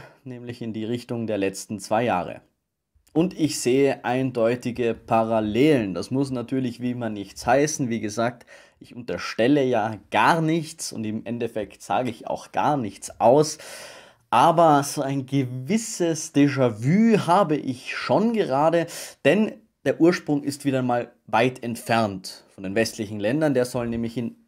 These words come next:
Afrika gewesen sein. Und jetzt gibt es eben vereinzelte Fälle bereits in Europa, auch in Australien ist das bereits gemeldet worden. Und die Gefährlichkeit wird eingeschätzt auf meistens milde Verläufe, aber es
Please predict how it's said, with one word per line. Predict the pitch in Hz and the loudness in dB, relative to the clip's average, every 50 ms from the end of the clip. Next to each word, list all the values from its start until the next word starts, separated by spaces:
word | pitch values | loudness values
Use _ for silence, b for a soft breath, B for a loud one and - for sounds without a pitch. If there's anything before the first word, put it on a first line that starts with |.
| _ - | _ -2
Afrika | - 117 143 143 - - 127 110 98 - - 101 | 2 2 2 2 2 -4 -4 -4 -4 -6 -8 -8
gewesen | 95 98 98 90 85 85 101 101 - 123 123 | -6 -6 -8 -8 -8 -8 -8 -6 -6 -6 -2
sein. | 123 131 139 160 190 190 185 B B B B B B B | -2 0 0 0 -2 -6 -10 B B B B B B B
Und | 123 123 | -4 -4
jetzt | 135 131 - | -4 -4 -2
gibt | - 143 139 - - | -6 -6 -6 -6 -12
es | 117 113 - | -14 -14 -10
eben | - 117 117 117 117 | -6 -6 -4 -4 -4
vereinzelte | - - - 82 120 123 123 - 117 - - 107 | -6 -6 -6 -4 -6 -6 -6 -8 -8 -6 -6 -8
Fälle | - - 117 113 120 120 120 | -6 -4 -4 -2 -2 -2 -4
bereits | 117 110 101 98 101 104 - - | -4 -2 -2 -2 -2 -2 -4 -8
in | 110 107 | -8 -6
Europa, | 95 90 98 135 175 220 - 170 131 - | -6 0 2 4 4 4 4 4 4 4
auch | - 120 139 147 143 - | 6 4 4 4 2 -2
in | - 123 110 | -8 -6 -4
Australien | - 80 92 - - - - 104 87 101 120 147 160 156 147 - | -4 -6 -6 -8 -10 -10 -8 -4 0 0 0 2 0 -2 -4 -4
ist | - 131 - | -6 -8 -6
das | - 123 - | -8 -8 -8
bereits | - - 117 101 98 104 104 - - - | -6 -8 -6 -4 -2 -4 -4 -6 -10 -10
gemeldet | - 98 95 92 90 90 101 131 156 185 185 - | -8 -6 -4 -4 -2 -2 -2 -2 -2 -4 -4 -2
worden. | 131 127 135 151 160 175 160 - _ | 0 0 0 0 -2 -4 -10 -12 _
Und | - 185 214 240 233 208 | 2 4 4 4 4 2
die | 175 131 | 2 2
Gefährlichkeit | 135 127 - 135 139 147 156 156 147 - - 143 131 135 131 131 - | 0 0 2 4 4 4 4 2 -2 -2 -2 2 2 2 2 0 0
wird | 123 127 135 135 131 - - | 0 2 2 2 0 -4 -4
eingeschätzt | - 117 127 147 156 151 139 - - 135 127 127 - - - - | -2 0 2 4 4 4 2 2 4 2 2 2 0 -8 -2 2
auf | 92 120 127 123 123 - - _ _ - | 4 6 6 4 2 -4 -18 _ _ -6
meistens | 95 92 113 156 160 160 - - 143 131 - 135 | -2 0 2 2 0 0 -2 -4 -4 -4 -2 -2
milde | 127 127 127 117 113 | 0 0 0 0 -2
Verläufe, | - - 101 98 98 101 117 123 123 - 135 - - - | -4 -4 -4 -2 -2 -2 -2 -4 -4 -6 -8 -8 -6 -4
aber | 98 110 113 104 123 117 - - _ - | 0 0 2 2 2 0 0 -2 _ -6
es | 104 113 113 - - - | -6 -6 -6 -8 -14 -18